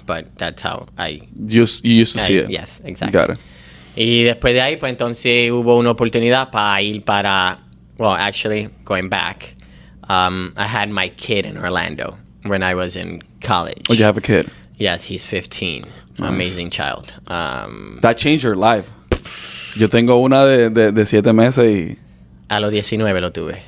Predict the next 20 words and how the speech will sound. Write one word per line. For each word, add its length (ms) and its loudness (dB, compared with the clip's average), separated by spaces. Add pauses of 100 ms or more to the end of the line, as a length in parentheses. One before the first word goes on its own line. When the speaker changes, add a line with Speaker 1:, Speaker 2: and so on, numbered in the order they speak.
(500)
Speaker 2:
Wow. 920 -6 (580)
Speaker 1:
Yes. 540 -16 (280)
Wow. 520 -6 (400)
Yeah, 360 -2
so 240 0
that 220 -2
changed 300 -4
my 120 -2
life 320 0
entirely. 640 -8
Now 160 0
I 100 0
live 180 -2
for 140 -10
him. 200 -14 (640)
Um, 720 -4
pero 240 -6
sí, 260 -12 (220)
um, 600 -10 (360)
at 240 -4